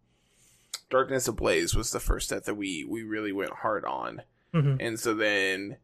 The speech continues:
Speaker 1: she's like, "Well, I need everything before it, and then everything after it." <laughs> So we have, um,
Speaker 2: Good luck
Speaker 1: basically
Speaker 2: with base set. <laughs>
Speaker 1: eh, eh,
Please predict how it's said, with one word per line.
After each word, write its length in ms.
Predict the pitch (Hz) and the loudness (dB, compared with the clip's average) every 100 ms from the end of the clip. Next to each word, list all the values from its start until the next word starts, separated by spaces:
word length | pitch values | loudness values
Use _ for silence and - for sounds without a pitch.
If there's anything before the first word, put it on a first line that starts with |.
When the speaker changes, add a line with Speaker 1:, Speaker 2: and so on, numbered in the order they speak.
| _ | _
Speaker 1:
she's 160 | - 120 | -4 0
like, 180 | - | 2
"Well, 340 | 123 120 135 - _ - | 4 2 2 -2 _ -6
I 40 | |
need 200 | 120 120 - | -2 -2 2
everything 460 | 139 147 156 170 | 2 4 2 2
before 480 | 160 165 175 190 - - | 2 2 2 2 0 0
it, 340 | 139 127 - - - _ _ _ _ _ _ _ _ - | 2 2 -2 -10 -20 _ _ _ _ _ _ _ _ -2
and 160 | 135 | 2
then 160 | 135 123 | 2 4
everything 460 | 127 139 143 147 - | 2 2 2 0 2
after 440 | 175 185 - - - | 4 4 2 -6 -8
it." 200 | - - _ - _ | -10 -10 _ -20 _
<laughs> 560 | - - - - - - - - - | -12 -8 -8 -10 -14 -12 -10 -10 -8
So 280 | - 135 127 | 4 6 6
we 180 | 139 147 | 4 4
have, 540 | 135 131 123 120 127 - | 6 6 6 4 0 -4
um, 720 | 110 95 87 67 64 55 52 - - _ - | -2 0 0 -2 -4 -8 -12 -20 -20 _ -4
Speaker 2:
Good 300 | - 185 220 226 | 2 4 6 8
luck 260 | 214 220 | 8 8
Speaker 1:
basically 120 | 196 | 8
Speaker 2:
with 280 | 165 139 - | 6 6 2
base 240 | 196 175 - | 2 4 4
set. 380 | - 147 - | 2 0 0
<laughs> 760 | - - _ _ _ _ - - | 0 -2 _ _ _ _ -10 2
Speaker 1:
eh, 160 | 160 - - | 4 4 2
eh, 380 | - - - 196 | -2 -2 -4 -4